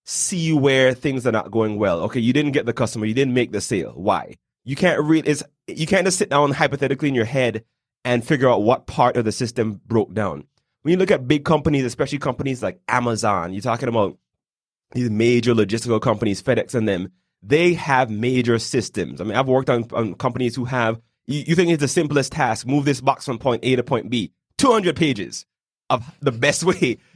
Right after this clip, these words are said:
to get this done. Because they wanna make sure that anytime there's something that needs to be tweaked, they're tweaking a specific part that's measurable. You know what I mean? So you're trying to get that done. So we talk about that in the book, Building the Systems. And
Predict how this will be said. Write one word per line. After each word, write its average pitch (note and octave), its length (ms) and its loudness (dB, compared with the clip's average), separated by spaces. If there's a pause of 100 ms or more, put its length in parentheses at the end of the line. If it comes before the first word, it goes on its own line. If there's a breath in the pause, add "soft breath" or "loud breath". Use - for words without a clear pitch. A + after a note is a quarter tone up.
(220 soft breath)
to F3+ 100 4
get C3+ 260 0
this C3 180 0
done. G#2+ 320 0 (300)
Because D3 240 0
they D#3+ 100 0
wanna F3+ 240 4
make D#3+ 260 0
sure D#3 260 2
that B2+ 220 0
anytime E3+ 400 0
there's C#3+ 140 2
something C#3+ 160 -2
that B2 120 0
needs C3 140 -4
to A#2 80 -10
be G#2+ 100 -4
tweaked, G#3 400 0 (340)
they're C#3 140 4
tweaking E3+ 360 -2
a C3 60 4
specific - 680 -2
part C#3 240 0
that's A#2 200 -2
measurable. A2+ 720 2
You G#2+ 100 -6
know A2 80 2
what A2 60 2
I A2+ 40 4
mean? A2+ 120 2
So B2 80 -6
you're A#2+ 120 0
trying C3 180 0
to A#2+ 60 2
get G#2 200 -2
that G2+ 220 -2
done. C2 240 -8
So D#3 140 2
we D#3+ 80 0
talk G3+ 180 0
about F#3 140 -2
that D#3 80 4
in D#3 60 0
the C3+ 60 2
book, B2+ 240 0
Building C3+ 220 2
the A2+ 80 0
Systems. G2 540 -6 (500)
And F3 300 4